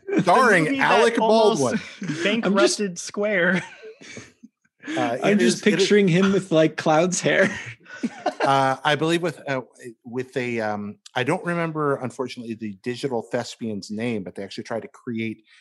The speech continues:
Speaker 1: a digital actor as well for that movie, if I remember right. Someone that would appear in multiple features.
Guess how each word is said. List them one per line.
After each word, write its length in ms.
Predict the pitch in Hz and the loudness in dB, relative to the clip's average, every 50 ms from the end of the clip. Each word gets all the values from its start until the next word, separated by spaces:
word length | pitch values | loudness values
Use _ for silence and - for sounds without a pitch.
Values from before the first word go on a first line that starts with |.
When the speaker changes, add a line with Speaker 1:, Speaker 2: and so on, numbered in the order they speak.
| _ _ | _ _
Speaker 1:
a 100 | - 104 98 | -8 -6 -4
digital 460 | - 117 113 - - 107 101 95 - - | -2 -4 -4 -4 -6 -8 -8 -8 -8 -6
actor 540 | 110 113 110 - - _ - 101 80 71 80 | -4 -4 -4 -6 -8 _ -8 -8 -8 -10 -12
as 120 | 95 - - | -16 -14 -12
well 180 | 107 101 95 90 | -8 -8 -8 -8
for 140 | - - 82 | -8 -10 -12
that 240 | 82 85 - - | -12 -14 -14 -14
movie, 260 | 90 85 76 85 _ _ | -18 -20 -20 _ _ _
if 120 | - _ - | -20 _ -20
I 60 | 110 | -18
remember 400 | 101 98 98 101 - 98 98 104 104 | -18 -18 -18 -18 -18 -20 -18 -18 -16
right. 280 | 95 - 76 - - | -16 -16 -18 -18 -14
Someone 260 | - - 117 101 98 92 | -12 -10 -8 -8 -8 -8
that 100 | 101 95 | -10 -12
would 120 | 95 92 | -12 -12
appear 340 | 98 - - - 110 101 98 | -14 -14 -12 -10 -8 -6 -6
in 100 | 92 92 | -6 -6
multiple 360 | 90 90 90 - _ - 85 | -8 -10 -10 -12 _ -18 -18
features. 680 | - - - 87 80 - - 90 - - - - - | -18 -16 -18 -18 -18 -16 -18 -18 -18 -18 -18 -20 -20